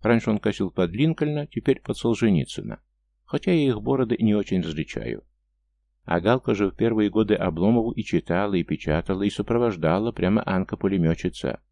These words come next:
А на похороны не пришла. «А вообще не знаете, чем она занимается?» В антрацитовых глазах Боярского засветилась грустная нежность. Наконец-то живого коснулись.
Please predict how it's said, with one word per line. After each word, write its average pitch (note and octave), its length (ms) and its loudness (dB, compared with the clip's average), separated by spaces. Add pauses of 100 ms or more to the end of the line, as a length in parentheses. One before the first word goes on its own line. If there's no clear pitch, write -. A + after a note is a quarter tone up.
(140)
А - 80 -2
на G2 140 2
похороны F#2+ 540 0
не E2+ 100 -2
пришла. C#2 540 -4 (540)
«А E2 120 -2
вообще G#2+ 340 2
не B2+ 100 4
знаете, D#3+ 380 0
чем C#3+ 240 2
она C#3 160 -2
занимается?» B2+ 840 -2
В - 100 -6
антрацитовых G2+ 600 -2
глазах F2 340 0
Боярского G#2 560 -2
засветилась G2 600 -4
грустная G#2 500 -2
нежность. C#2+ 500 0 (160)
Наконец-то G#2+ 540 0
живого E2+ 420 0
коснулись. - 640 -6